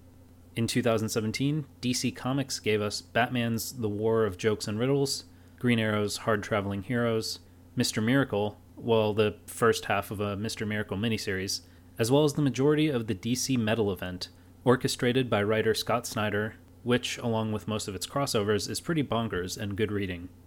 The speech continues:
It references and adds to previous major D C events, as well as random elements of D C Rebirth and Scott Snyder's own run on Batman a few years ago. I am loving it,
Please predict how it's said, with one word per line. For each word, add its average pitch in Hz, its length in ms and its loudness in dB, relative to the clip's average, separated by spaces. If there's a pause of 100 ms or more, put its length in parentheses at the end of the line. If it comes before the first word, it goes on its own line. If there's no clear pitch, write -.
(340)
It 127 160 -2
references 147 500 2
and 135 160 2
adds 117 320 0
to - 100 -6
previous 135 460 0
major 117 300 0
D 110 160 -4
C 110 180 -2
events, 98 380 -4
as 107 160 -4
well 117 140 4
as 104 120 0
random 123 480 0
elements 110 380 -2
of 95 200 -6
D 110 140 -4
C 107 180 -4
Rebirth 135 600 -2 (320)
and 113 180 0
Scott 110 240 0
Snyder's 104 400 0
own 107 240 -2
run 104 160 0
on 101 140 -2
Batman 101 360 -2
a 98 40 -6
few 104 180 -4
years 107 240 0
ago. 90 260 -6 (680)
I 123 120 6
am 156 200 4
loving 123 320 4
it, 98 160 -4